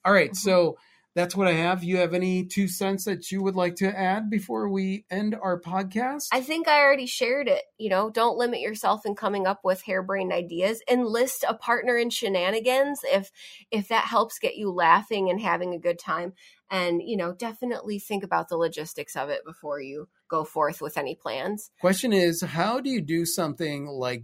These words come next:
Speaker 1: that that includes online and offline local?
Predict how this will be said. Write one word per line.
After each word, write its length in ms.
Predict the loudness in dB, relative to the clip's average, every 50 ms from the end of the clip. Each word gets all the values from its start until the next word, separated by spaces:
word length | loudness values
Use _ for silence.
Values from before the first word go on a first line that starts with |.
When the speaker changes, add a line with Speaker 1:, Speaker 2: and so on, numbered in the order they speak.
| -12 -10 -6
Speaker 1:
that 420 | -4 -2 0 0 -2 -2 -4 -6
that 140 | -6 -8 -6
includes 720 | -6 -8 -10 -10 -8 -6 -4 -4 -4 -4 -6 -8 -10 -12 -14 _
online 800 | -6 -4 -2 -2 0 0 -2 -2 -2 -2 -2 -2 -4 -4 -6 -6 -8 -12
and 160 | -14 -14 -10 -6
offline 720 | -2 -2 -2 -2 -2 -4 -4 -4 -2 -2 -4 -4 -6 -8 -12 -14
local? 600 | -10 -6 -4 -4 -4 -4 -6 -8 -12 -12 -12